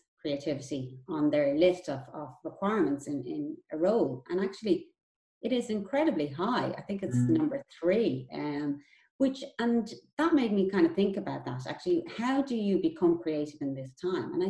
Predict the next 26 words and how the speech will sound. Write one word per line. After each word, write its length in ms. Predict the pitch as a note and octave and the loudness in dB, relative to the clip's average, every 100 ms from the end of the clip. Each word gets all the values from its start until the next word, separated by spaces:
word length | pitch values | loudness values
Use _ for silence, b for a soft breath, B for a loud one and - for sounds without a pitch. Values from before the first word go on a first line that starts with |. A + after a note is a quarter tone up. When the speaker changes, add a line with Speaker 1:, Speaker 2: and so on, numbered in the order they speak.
| F#3+ | 0
Speaker 1:
think 200 | C4+ C#4 | 0 0
it 60 | B3 | 0
is 200 | G#3+ F#3+ | 0 2
looking 380 | F#3 G3 G#3 | 2 2 0
at 80 | F3+ | 0
the 80 | E3 | 0
way 140 | E3 | 2
you've 340 | E3 D#3 C#3+ - | 4 4 0 -2
done 200 | E3 C#3 | 0 0
it. 60 | A#2+ - - | -4 -10 -2
And 100 | F#3 | 0
the 40 | |
way 120 | G3+ C4+ | 2 2
you've 180 | C#4 | 2
done 200 | C4 A3 F#3 | 0 -2 -2
it 40 | - | 0
yesterday 480 | F3+ - E3 D3+ D3+ _ _ _ _ _ _ _ _ - | 0 0 -6 -4 -6 _ _ _ _ _ _ _ _ -2
is 100 | F3+ | 4
not 160 | F#3 F3+ | 4 6
the 80 | |
way 100 | E3 | 6
you're 80 | D#3 | 4
gonna 180 | D3+ C#3+ | 4 2
do 120 | D3 | 0
it 80 | C#3+ | -4
today, 360 | - C#3+ - | -2 -2 -2